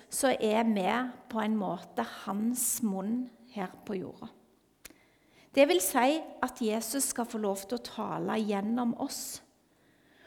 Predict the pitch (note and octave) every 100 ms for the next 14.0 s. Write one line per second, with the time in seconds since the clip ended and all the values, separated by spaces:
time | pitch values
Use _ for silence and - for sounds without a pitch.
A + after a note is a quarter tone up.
0 | - _ D4+ D4 E4 E4+ E4+ D4 E4 F4
1 | - D#4+ D#4 C#4 D4 - C#4+ D#4+ F4 B3+
2 | C4 C#4 D#4 B4+ - A3+ A3 - - -
3 | - _ - F#3 A#3+ A3+ - - C#4 C4+
4 | - - A#3+ - - G#3 A#3 A#3+ F#3+ G#3+
5 | - A#3 G#3 F#3+ F#3+ C#4 C#4+ A#3+ - -
6 | - _ _ _ _ _ _ _ - -
7 | - D4 E4+ E4+ - D#4 D4+ D4+ D4 -
8 | - C#4+ F#4 E4 - - - B3 A3+ C4+
9 | - - D#4 E4+ - - _ - _ _
10 | _ _ _ _ _ _ - - _ -
11 | D4+ F#4 D4 D#4+ E4+ D4+ A#3 G3 - -
12 | A3+ A#3+ C#4 D4+ D4 C#4 B3 E4+ - -
13 | G3+ G3+ A3 F#3+ - C4+ B3+ - -